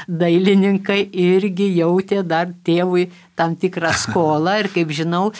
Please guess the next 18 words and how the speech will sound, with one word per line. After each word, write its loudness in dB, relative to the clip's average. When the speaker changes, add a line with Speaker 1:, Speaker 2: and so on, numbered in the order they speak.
Speaker 1:
kad -2
ir 0
pats -4
esi 0
parašęs, -2
e, 2
poezijos -2
ir -4
tokią -2
knygutę 0
išleidęs, -2
pats -4
iliustravęs 0
ir 4
netgi 0
šiemet -2
ir -2
Marti -2